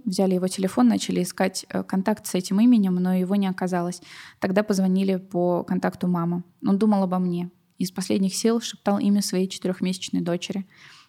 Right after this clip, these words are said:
Он никогда бы не подверг себя опасности. Когда его жизнь только поменялась, он стал мужем, отцом.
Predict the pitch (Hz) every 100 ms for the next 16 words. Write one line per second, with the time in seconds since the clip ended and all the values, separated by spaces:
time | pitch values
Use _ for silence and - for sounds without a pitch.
0 | - 190 185 196 196 190 180 175 170 185
1 | - 180 175 175 214 - 196 - - 202
2 | 196 190 196 240 220 208 202 196 208 214
3 | 180 165 - 180 - 175 175 214 220 175
4 | 170 - 208 214